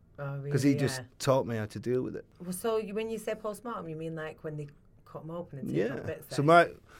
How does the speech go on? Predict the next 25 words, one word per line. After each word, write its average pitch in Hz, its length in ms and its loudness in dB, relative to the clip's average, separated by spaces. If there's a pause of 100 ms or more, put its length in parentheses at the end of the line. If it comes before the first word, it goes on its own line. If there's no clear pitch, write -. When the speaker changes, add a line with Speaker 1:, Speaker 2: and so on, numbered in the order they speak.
(400)
Speaker 2:
this - 180 -12
is 104 140 -6
quite - 180 -6
a 107 40 -6
gruesome 123 360 -2
<laughs> - 100 2
conversation, - 680 10
but 220 160 12
my 226 180 12
job 185 320 10
Speaker 1:
It's 156 80 8
Speaker 2:
was, 160 240 10
Speaker 1:
well 311 80 -2
interesting. 202 380 6
Speaker 2:
he 220 100 12
would, 185 240 12 (220)
he, 190 240 10 (100)
he, 180 60 6 (300)
you 180 40 4
know, 135 120 4
he'd 135 140 4
show 190 300 6
me 131 200 4
and 120 220 0
then 123 300 0